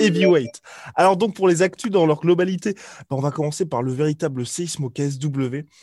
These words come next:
Donc, c'est la défaite de Saladin Parnasse par K O au premier round. Euh, on sait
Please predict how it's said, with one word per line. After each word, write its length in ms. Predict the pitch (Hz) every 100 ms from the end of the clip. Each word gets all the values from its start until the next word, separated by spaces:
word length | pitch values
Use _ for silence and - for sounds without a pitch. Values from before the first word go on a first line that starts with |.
| _
Donc, 100 | 127
c'est 120 | - 117
la 100 | 113
défaite 400 | 127 131 160 131
de 80 |
Saladin 560 | 113 - 131 127 127 135
Parnasse 520 | - 151 143 147 -
par 280 | - 107 -
K 120 | - 151
O 180 | 156 -
au 140 | 127
premier 440 | 117 - 175 165 139
round. 300 | 135 180 190 - - - - -
Euh, 500 | 131 131 123 120 120 - _ - _
on 100 | 143
sait 240 | - 185